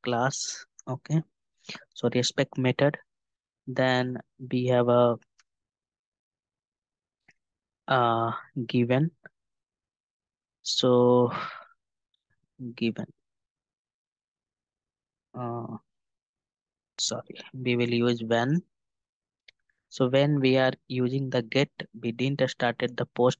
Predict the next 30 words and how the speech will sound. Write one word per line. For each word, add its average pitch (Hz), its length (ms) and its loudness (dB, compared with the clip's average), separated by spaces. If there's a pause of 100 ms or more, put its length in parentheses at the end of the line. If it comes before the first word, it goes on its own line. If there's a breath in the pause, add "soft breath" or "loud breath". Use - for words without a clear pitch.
(120)
So 123 120 -4
we 120 100 0
having 123 320 0
the 117 80 -4
many 117 300 -4
scenario 123 500 0
related 120 420 0
to 120 100 0
get. - 360 0 (540 loud breath)
And 139 180 2
this 147 160 2
all 143 260 2
the 147 120 0
things 143 360 -4
you 131 120 -2
guys 131 240 2
can 127 220 -4
apply 123 380 0
with 127 140 -2 (360)
the 120 220 -4
another 131 340 2
method 127 300 -4
as 117 360 -4
well. 110 140 -2 (180)
Okay, 123 260 -8
so - 160 -6
in 123 80 -2
the 123 100 -2
coming 127 360 -2
session, 123 480 -4